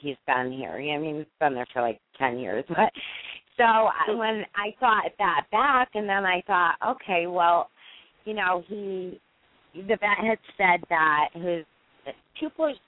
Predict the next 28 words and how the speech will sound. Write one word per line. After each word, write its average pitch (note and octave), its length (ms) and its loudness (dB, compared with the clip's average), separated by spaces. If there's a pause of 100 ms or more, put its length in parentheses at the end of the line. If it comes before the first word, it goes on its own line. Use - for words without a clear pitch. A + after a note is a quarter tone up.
(120)
were D#3+ 260 0
enlarged. D3 360 0 (100)
So E3 80 2
I D3+ 140 4 (140)
called F#3 220 2
the G3+ 100 -6
vet D#3+ 260 0
and D#3+ 100 -6
I D3+ 120 -8 (180)
said, C#3+ 180 0 (1120)
you G3+ 100 -4
know, G3+ 80 2
I F#3 220 4
had F#3 140 0
told G3 200 -2
her G3+ 60 -4
what F#3+ 120 4
had F3+ 220 4
happened, F#3 580 0
you F#3 80 -8
know, E3 220 0
a D#3+ 120 -2
few F3 140 -2
days E3+ 220 2 (160)
prior. F#3+ 340 4
He F#3 160 -2
had E3+ 120 2
walked D#3 280 2